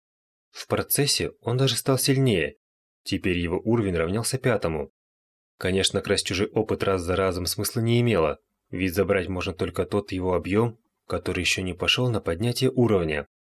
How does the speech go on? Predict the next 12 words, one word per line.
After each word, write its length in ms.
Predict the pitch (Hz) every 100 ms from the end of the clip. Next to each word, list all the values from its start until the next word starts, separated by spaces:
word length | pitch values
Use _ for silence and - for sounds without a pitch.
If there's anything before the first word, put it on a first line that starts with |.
| _ _ _ _ -
Так 200 | 123 147
он 140 | 139
обокрал 400 | 135 131 - 151
всех 240 | - 101
четырех 340 | - - 98 85
горничных, 640 | 107 127 110 - 82 - _ _
что 200 | - 98
захаживали 560 | 101 - 127 85 87 82
к 100 | 87
нему. 300 | 82 73 - _ _ _ _
А 120 | -
скоро 460 | 82 - 113 98